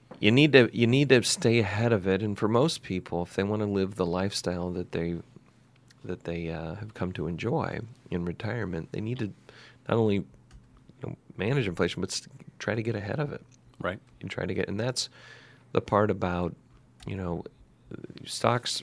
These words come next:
Speaker 1: have done a good job of doing that. I mean, through that, that twenty-six through two thousand nine period, I mean, the S and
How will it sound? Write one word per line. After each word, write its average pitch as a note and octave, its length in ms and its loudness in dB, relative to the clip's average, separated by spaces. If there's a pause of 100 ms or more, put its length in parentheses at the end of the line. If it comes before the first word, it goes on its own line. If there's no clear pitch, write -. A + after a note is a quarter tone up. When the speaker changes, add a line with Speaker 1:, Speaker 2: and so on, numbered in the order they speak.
(280)
Speaker 1:
have G#2 200 -4
done G2+ 160 2
a F#2 60 0
good G2 220 -2
job F#2 260 -2
of E2+ 160 -12
doing G2+ 300 0
that. - 240 -8
I - 120 -12
mean, E2+ 120 -6
through F2+ 180 -2
that, F2 240 -2 (160)
that E2 200 -4 (720)
twenty-six - 580 -4
through F#2 140 -4
two F#2+ 160 -8
thousand F2 340 -2
nine E2+ 160 -6
period, C#3 320 -6
I G2+ 40 -6
mean, F2+ 220 -4 (120)
the - 80 -2
S - 200 -6
and - 80 -12